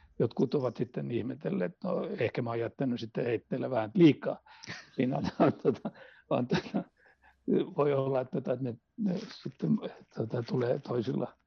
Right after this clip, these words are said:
ajatuksilla vastaan, mutta, mutta meidän, meidän pitää ymmärtää, että elämä ei ole turvalli-, ei ole turvallinen. Tää vanha sanoma, että e-, elämä on itse asiassa haasteellinen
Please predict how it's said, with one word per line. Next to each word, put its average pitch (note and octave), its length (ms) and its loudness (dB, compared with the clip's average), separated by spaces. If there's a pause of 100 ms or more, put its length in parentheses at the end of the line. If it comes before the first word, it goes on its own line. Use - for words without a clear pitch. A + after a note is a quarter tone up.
(260)
ajatuksilla C#3+ 640 0
vastaan, C#3 400 0
mutta, A#2+ 280 -4 (500)
mutta D3+ 200 8
meidän, C#3+ 440 8
meidän D3 360 4
pitää C#3 220 4
ymmärtää, D3+ 560 8
että C3 280 -2 (360)
elämä E3 480 8
ei D3+ 320 6
ole A#2+ 80 -2 (100)
turvalli-, - 800 0 (140)
ei D#3+ 180 10
ole C3 160 8
turvallinen. A#2 460 0
Tää D#3 160 6
vanha F3 240 6
sanoma, A#2+ 440 -2
että B2+ 220 -2
e-, F#3 220 -2 (240)
elämä F3 240 4
on C3+ 60 -2
itse C#3 200 -4
asiassa C3 320 0
haasteellinen C3+ 600 -2